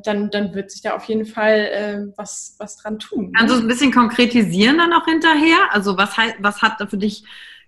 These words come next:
Speaker 2: geheißen, ich bleib jetzt für mich dran und was waren so für dich deine Hauptpunkte, die dann den entscheidenden Unterschied gemacht haben? Weißt du, weil man steckt ja drin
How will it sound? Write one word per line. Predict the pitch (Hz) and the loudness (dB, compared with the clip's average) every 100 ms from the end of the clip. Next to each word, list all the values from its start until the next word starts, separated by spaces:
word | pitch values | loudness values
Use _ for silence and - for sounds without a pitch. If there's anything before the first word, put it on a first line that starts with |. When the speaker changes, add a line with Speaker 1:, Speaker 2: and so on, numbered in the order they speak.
| - | -6
Speaker 2:
geheißen, | 196 190 202 233 240 220 | -2 2 2 2 0 -2
ich | - | -2
bleib | 208 196 - | 2 2 2
jetzt | 202 185 - - | -2 -2 -8 -2
für | 214 | 0
mich | 196 196 - | 2 0 -2
dran | 196 202 208 | 2 2 2
und | 180 | 0
was | 175 214 214 | 0 0 2
waren | 208 208 | 2 2
so | 202 | -2
für | 196 190 | -6 -4
dich | 180 214 | -2 -2
deine | 196 180 190 185 - | -2 -2 -2 -6 -2
Hauptpunkte, | - 240 - - 262 254 254 214 190 190 185 | 0 0 -6 -4 0 2 2 2 0 0 -4
die | 202 202 | -4 0
dann | 196 190 | 0 0
den | 185 | -2
entscheidenden | 190 185 196 196 | -2 0 0 0
Unterschied | 214 220 - 156 | -4 -6 -8 -8
gemacht | 160 147 165 - | -6 -6 -8 -8
haben? | 160 | -4
Weißt | 160 185 185 | -4 -4 -4
du, | |
weil | 185 | -2
man | 175 180 | 0 -2
steckt | - 240 - | -2 -4 -2
ja | 202 180 | -2 0
drin | 180 170 220 359 | 0 6 6 6